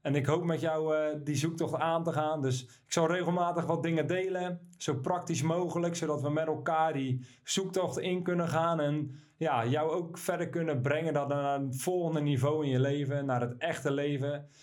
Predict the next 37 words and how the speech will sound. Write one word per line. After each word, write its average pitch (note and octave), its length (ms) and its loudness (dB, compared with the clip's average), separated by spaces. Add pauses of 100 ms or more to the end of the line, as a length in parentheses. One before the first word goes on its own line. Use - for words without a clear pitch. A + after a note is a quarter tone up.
(160)
Dus B2+ 160 0
zorg G3 220 2
dat F3 180 0
je F3 60 0
je F3 80 0
abonneert F3 560 0
op E3 140 -4
deze, D#3 340 0
eh, D#3 360 2
op C3+ 140 -2
dit D3 200 -2
YouTube F#3 320 0
kanaal. F3 580 0 (280)
Volg F#3+ 360 0
mij F3 180 2
op, C3+ 180 0
eh, C#3+ 200 0
Insta F3+ 420 0
als E3+ 120 0
je D#3 60 -2
dat D#3 140 0
leuk D#3+ 240 -2
vindt. D#3+ 640 -4 (120)
En D#3 360 -2 (220)
vragen F3 640 0
stellen E3 320 0
staat D3 180 0
altijd D3 380 -2
vrij. D#3+ 540 -2
Ik C3 160 -4
ben C#3+ 140 0
hier C#3 160 2
om C#3 100 2
jou B2+ 140 2
verder D#3 280 0
te D3+ 60 -2
helpen. C#3 540 0